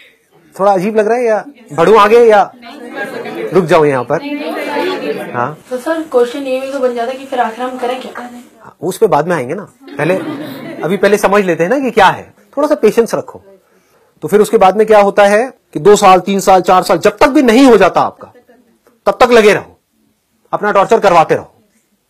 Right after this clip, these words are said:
Speaker 1: कितने घंटे एक दिन में? आठ घंटे, दस घंटे, बारह घंटे, नॉनस्टॉप। Physically भी उसकी वजह से हमारा torture होता है, क्योंकि एक ही जगह पर आप बैठे रहो, हमारी जो bodies बनी है वो बनी है भागे दौड़ने के लिए, खेलने कूदने के लिए, उन सब चीजों के लिए। समझे?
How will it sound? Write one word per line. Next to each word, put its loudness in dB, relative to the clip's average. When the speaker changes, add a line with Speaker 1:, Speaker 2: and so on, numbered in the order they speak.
Speaker 1:
कितने 2
घंटे 4
एक 2
दिन 4
में? 0
आठ 4
घंटे, -2
दस 4
घंटे, -2
बारह 2
घंटे, -2
नॉनस्टॉप। -2
Physically 2
भी 0
उसकी -2
वजह 6
से 2
हमारा 4
torture 2
होता 2
है, 0
क्योंकि -12
एक -8
ही -2
जगह 0
पर 0
आप 0
बैठे -2
रहो, -2
हमारी -8
जो -8
bodies -6
बनी -6
है -2
वो -4
बनी -8
है -6
भागे 0
दौड़ने 2
के 0
लिए, -2
खेलने -4
कूदने -4
के -4
लिए, -2
उन 0
सब 2
चीजों -4
के -8
लिए। -12
समझे? -10